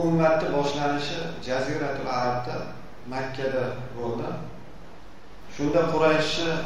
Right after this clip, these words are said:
oqillari, raislari hammasi yig'ilib,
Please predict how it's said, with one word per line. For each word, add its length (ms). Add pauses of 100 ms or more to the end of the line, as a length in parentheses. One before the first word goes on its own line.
(120)
oqillari, 760
raislari 680 (220)
hammasi 400
yig'ilib, 480